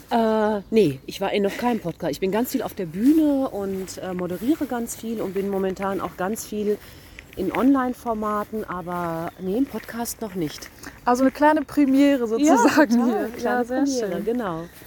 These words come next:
Speaker 2: Ja, wer ist Birgit? Also Birgit ist, äh, vieles. <laughs> Auf vielen, ähm, auf vielen Hochzeiten unterwegs, ähm, aber steckenpferdmäßig im Bereich Tanz unterwegs. Also Birgit ist Choreografin.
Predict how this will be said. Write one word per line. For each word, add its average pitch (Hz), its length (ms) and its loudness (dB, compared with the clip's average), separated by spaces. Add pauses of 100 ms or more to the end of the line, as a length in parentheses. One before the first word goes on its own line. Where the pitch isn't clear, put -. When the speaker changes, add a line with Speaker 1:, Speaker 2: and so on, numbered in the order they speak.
(640)
Speaker 2:
Ja, 240 360 6
wer 277 280 6
ist - 180 -4
Birgit? 262 400 4
Also 247 260 0
Birgit 311 520 2
ist, - 380 0 (760)
äh, - 60 -10 (120)
vieles. 247 500 4 (680)
<laughs> - 720 -4
Auf 247 160 -2
vielen, 262 420 4
ähm, 233 380 2
auf - 140 -2
vielen 240 340 0
Hochzeiten 269 540 0
unterwegs, 240 720 2 (420)
ähm, 233 540 4 (100)
aber 233 440 4 (720)
steckenpferdmäßig 220 1200 0
im 208 160 0
Bereich 190 400 -2
Tanz 196 260 -2
unterwegs. 180 500 -8
Also 202 200 2
Birgit 233 280 6
ist - 220 -2
Choreografin. 220 840 0